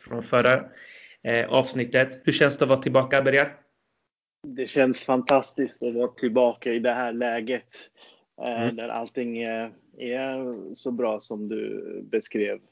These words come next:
Speaker 2: precis. Eh, nej, ni hade inte kunnat ha en, eh, optimism med i förra avsnittet, så det var bra att ni tog bort mig.
Speaker 1: Exakt. Eh, det är bra att du tar det på det här sättet. Jag gillar det.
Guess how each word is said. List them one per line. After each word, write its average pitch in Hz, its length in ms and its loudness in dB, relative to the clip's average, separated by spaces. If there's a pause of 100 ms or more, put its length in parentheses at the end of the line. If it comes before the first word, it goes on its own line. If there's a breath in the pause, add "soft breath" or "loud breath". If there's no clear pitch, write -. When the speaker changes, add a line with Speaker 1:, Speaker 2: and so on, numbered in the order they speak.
(120)
Speaker 2:
precis. 101 480 -8 (720 soft breath)
Eh, 113 380 4 (300)
nej, 131 320 2
ni 131 120 0
hade 131 280 0
inte 131 300 -2
kunnat 120 380 -6
ha 110 260 -4
en, 110 240 -6
eh, 110 220 -8
optimism 120 760 -4
med 113 240 -2
i 104 100 -4
förra 104 300 -6
avsnittet, 107 560 -8
så 107 100 -12
det 107 100 -2
var 107 140 -2
bra 107 300 -2
att - 100 -14
ni 104 360 -10
tog 104 140 -6
bort 104 240 -8
mig. 104 200 -6 (920)
Speaker 1:
Exakt. 120 680 -4 (260)
Eh, 110 380 -2
det 123 80 2
är 120 40 4
bra 127 140 2
att 127 120 -4
du 123 60 -6
tar 117 300 4
det 113 100 4
på 110 340 2
det 113 140 2
här 107 140 2
sättet. 113 480 -4
Jag 113 160 6
gillar 113 260 6
det. 95 180 -4